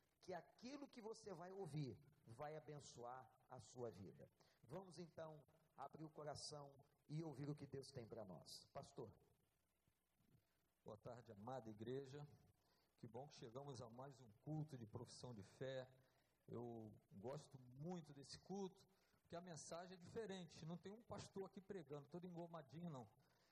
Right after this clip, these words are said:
Speaker 2: É o testemunho de pessoas que entregaram sua vida a Jesus, foram transformadas por Jesus, e elas vão testemunhar isso para nós. E quem sabe,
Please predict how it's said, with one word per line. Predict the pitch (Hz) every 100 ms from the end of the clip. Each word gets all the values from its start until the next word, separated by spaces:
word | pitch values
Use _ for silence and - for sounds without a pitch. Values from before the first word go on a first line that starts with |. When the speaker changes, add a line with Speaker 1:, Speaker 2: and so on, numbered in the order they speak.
| -
Speaker 2:
É | -
o | 165
testemunho | - 220 - 202 160 208 247
de | 214 196
pessoas | 220 165 - 202 214 208
que | - 208
entregaram | 247 - 220 165 160 214 247
sua | 220 220 160
vida | 160 208
a | 185
Jesus, | 180 139 147 101 - - - - -
foram | 214 220 208 175 240
transformadas | 277 262 - 202 170 208 233 214
por | - 208
Jesus, | 202 147 175 165
e |
elas | 208 220
vão | 220 240
testemunhar | 254 - 233 226 214 214 202
isso | 202
para | 202 214
nós. | 196 156 151 - - - - - - _ _ -
E | 160
quem | - 226
sabe, | 214 - 101 87